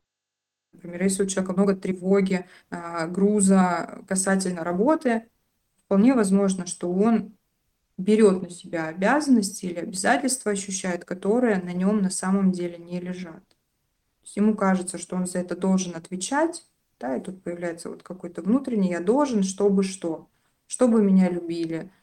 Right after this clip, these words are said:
чтобы со мной там вежливо разговаривали, чтобы, а, меня не уволили. И здесь стоит, опять же, это проверить просто на реалистичность. Действительно ли это так? Если я слежу за тем, чтобы,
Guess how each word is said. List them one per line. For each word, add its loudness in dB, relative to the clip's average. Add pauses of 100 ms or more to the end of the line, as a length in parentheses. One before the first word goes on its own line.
(120)
чтобы 2
со -2
мной 2
там -4
вежливо -4
разговаривали, -6
чтобы, 2 (200)
а, -10
меня 8
не 8
уволили. 2 (360)
И 0
здесь 6
стоит, 0
опять 4
же, 0
это -6
проверить 2
просто -4
на -4
реалистичность. -8
Действительно 0
ли -6
это -6
так? -8
Если 0
я 6
слежу 0
за -4
тем, 4
чтобы, -6